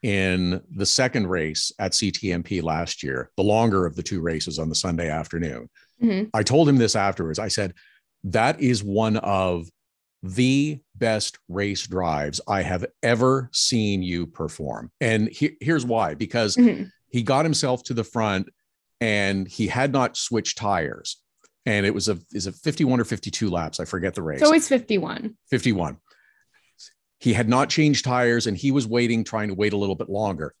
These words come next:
Speaker 1: Never got the opportunity to make a pit stop for tires.
Speaker 2: Yeah, we went green most of that race.
Speaker 1: He ran the full fifty-one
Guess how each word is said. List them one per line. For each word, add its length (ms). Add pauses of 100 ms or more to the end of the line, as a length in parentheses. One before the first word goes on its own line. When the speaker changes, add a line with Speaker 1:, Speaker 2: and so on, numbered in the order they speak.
(100)
Speaker 1:
Never 540
got 560 (120)
the 260
opportunity 880
to 120
make 200
a 40
pit 220
stop 360
for 100
tires. 480
Speaker 2:
Yeah, 180
we 120
went 200
green 240
most 240
of 40
that 160
race. 480 (100)
Speaker 1:
He 260
ran 560
the 120
full 500 (160)
fifty-one 1080